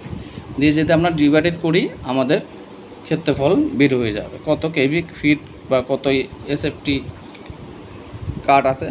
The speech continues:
আমরা সেই হিসাব বের করতে। তাহলে আমরা চলুন গুণন করে দেখি। চোদ্দ গুণন বাইশ গুণন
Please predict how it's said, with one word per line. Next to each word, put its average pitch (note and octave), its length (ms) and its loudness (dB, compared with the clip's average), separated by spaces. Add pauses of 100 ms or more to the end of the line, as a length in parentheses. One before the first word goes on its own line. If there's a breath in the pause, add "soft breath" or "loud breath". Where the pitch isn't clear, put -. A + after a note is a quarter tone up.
আমরা C3+ 140 -2 (120)
সেই B2 200 -4
হিসাব D3 200 -2 (640)
বের C3+ 160 0
করতে। A2 220 -8
তাহলে C#3 180 -2
আমরা C#3 180 -2
চলুন D#3+ 260 2
গুণন C#3 260 2
করে C3+ 200 -4
দেখি। C3+ 200 -4 (1600)
চোদ্দ C#3 280 4 (840)
গুণন C#3 340 6 (1300)
বাইশ C#3+ 380 6 (340)
গুণন C#3 340 4